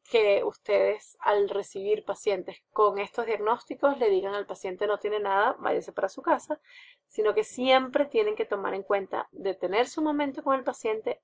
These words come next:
y explicarle que estos factores de riesgo que determinan que tengan estos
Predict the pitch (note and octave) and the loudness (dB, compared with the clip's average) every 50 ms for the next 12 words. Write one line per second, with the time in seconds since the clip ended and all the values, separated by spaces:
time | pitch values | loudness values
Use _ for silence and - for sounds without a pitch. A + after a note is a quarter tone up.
0 | _ - - A#3+ A#3 A3+ - _ - - _ - G#3+ G3+ - - - - _ - | _ -4 2 2 2 2 0 _ -16 -12 _ -2 -2 -2 -2 -4 -8 -6 _ -4
1 | F#3 - - _ - A#3 B3 C#4 C#4 - _ - D#4+ D#4+ E4 - - - _ _ | -4 -4 -4 _ 6 8 8 8 6 2 _ -2 -2 -2 -2 -8 -18 -20 _ _
2 | _ - - A3+ G#3+ - - G#3 G3+ A3 A3 A#3 G#3+ G#3 G3+ G3 F#3 F#3+ F3+ F3 | _ -4 -2 -2 -2 0 0 -2 -2 0 0 0 2 2 2 2 2 0 -2 2
3 | - F#3 F3+ F3+ - F#3 F3+ F3 G3+ G3+ F#3 E3+ D#3+ - E3+ _ - D#3+ D#3+ D3+ | 4 2 2 2 2 -4 -2 0 -2 -2 -2 -2 -4 -6 -8 _ -6 -10 -8 -8
4 | E3 F3 F#3 G3+ - _ - C#4 C4+ | -6 -6 -6 -8 -8 _ -4 -4 -2